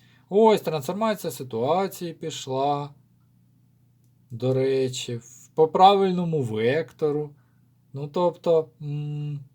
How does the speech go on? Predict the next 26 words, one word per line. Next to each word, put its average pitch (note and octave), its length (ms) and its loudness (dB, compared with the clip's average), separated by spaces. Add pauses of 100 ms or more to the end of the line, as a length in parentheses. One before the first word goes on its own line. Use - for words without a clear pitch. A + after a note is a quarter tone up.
(2250)
вектор G#3 520 2
то G3+ 160 2
заданий, B2 720 2
от D3 260 -2
що, F#2+ 200 -10
вектор E3+ 460 -4
заданий. A#2+ 720 0 (360)
Ситуація D#3 680 0
розвивається C#3+ 640 -2
по C#3+ 120 -8
заданому D3 540 -4
вектору. F#2 680 -6 (480)
Ну, E4 140 -8
бабло, B2+ 460 2
звичайно, A2+ 520 -6
на G#2+ 140 -12
кону A#2 340 -10
стоїть. F#2+ 680 -14
Куди A2+ 240 -8
ж G#2 60 -10
без G#2+ 240 -14
того? F2+ 380 -18 (760)
Тобто, C#3 240 -6
що A#3+ 220 4
ми B3 120 0
маємо? G#2+ 400 -6